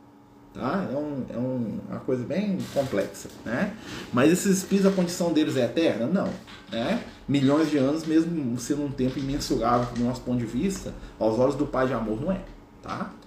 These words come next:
E esses espíritos que são os dragões, eles são os espíritos que estão ali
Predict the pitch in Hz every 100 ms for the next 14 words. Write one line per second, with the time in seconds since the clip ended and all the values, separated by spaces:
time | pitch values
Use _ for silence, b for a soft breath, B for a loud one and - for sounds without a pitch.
0 | B B 104 120 127 123 - 123 - 139
1 | 127 131 131 117 131 151 147 - 147 151
2 | - 131 139 - - 143 139 123 143